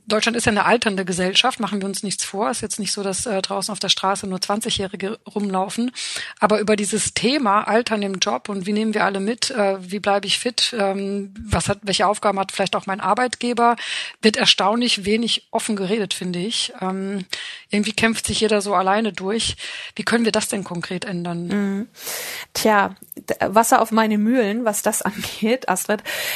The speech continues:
Speaker 2: Äh, ich hab, äh, äh, gerade in den letzten zwei Jahren, äh, viel auch mit Unternehmen gesprochen.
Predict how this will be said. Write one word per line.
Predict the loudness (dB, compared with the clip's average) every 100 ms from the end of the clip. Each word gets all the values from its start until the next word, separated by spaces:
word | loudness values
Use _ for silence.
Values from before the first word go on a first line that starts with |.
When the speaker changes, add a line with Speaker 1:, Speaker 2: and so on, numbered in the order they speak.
| 4
Speaker 2:
Äh, | 6 6
ich | 2 2 4
hab, | 4 4
äh, | 4 4 4 2 2 2 2 2
äh, | -2 -8
gerade | -8 2 6 6
in | 4
den |
letzten | 2 0 -2
zwei | 2 4 4
Jahren, | 4 2 2 0 -2 2
äh, | 2 2
viel | -2 -2 2
auch | 4 4
mit | 0
Unternehmen | 0 0 2 2 0 0 -4 -2
gesprochen. | 0 0 -2 4 4 4 -2